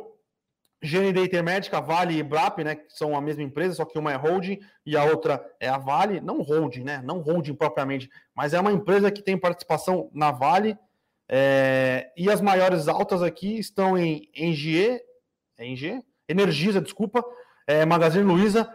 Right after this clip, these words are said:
Marfrig, veg e Minerva. Então, é, vamos ver aqui se vocês têm mais perguntas.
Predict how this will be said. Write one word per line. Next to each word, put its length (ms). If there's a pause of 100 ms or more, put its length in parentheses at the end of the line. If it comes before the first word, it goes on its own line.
(120)
Marfrig, 840
veg 560 (280)
e 280 (440)
Minerva. 560 (320)
Então, 440 (300)
é, 240
vamos 260
ver 60
aqui 160
se 100
vocês 320
têm 480 (320)
mais 260
perguntas. 1300